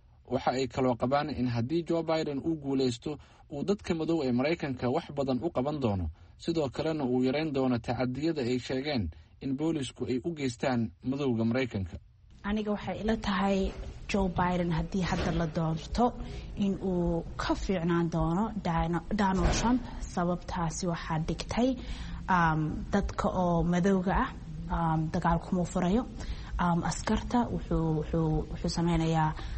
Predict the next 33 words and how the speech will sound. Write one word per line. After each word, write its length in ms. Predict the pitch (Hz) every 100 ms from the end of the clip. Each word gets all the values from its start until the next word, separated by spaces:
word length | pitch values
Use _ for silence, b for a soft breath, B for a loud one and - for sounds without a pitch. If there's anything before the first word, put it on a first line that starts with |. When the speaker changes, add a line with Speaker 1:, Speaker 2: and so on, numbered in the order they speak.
| B -
Speaker 2:
um, 380 | 165 156 156 - -
resources 520 | 214 - 180 165 165 -
buu 100 | 156
gelinayaa 720 | 165 165 160 156 170 196 -
oo 420 | 165 151 147 147
dadka 260 | 156 165 -
madowga 260 | 170 165 156
ah 60 |
sida 180 | 147 147
aan 120 | 156 165
loo 120 | 185
layn 360 | 190 185 185 185
ama 160 | 165 160
dadka 300 | 160 - -
oo, 180 | 160 156
you 100 | 156
know, 280 | 151 147 - -
um, 220 | 156 160
Latinaga 540 | 156 - 208 185 175 156
ah. 220 | 180 170 156 B B B B B
Um, 320 | 165 160 160 -
also 500 | 190 - 214 190 185
jaamacadaha 760 | - 165 165 175 214 175 160 -
ama 420 | 170 165 156 151
even 480 | 151 180 180 170 160 160 B B B
something 640 | - 175 170 180 170 170 165
as 160 | 165
simple 440 | - 170 170 170 160
as, 680 | 165 160 156 - - - -
um, 380 | 165 160 156 156 -
taxeska 540 | - 185 - 190 - -
oo 120 | 160
kale. 260 | - 156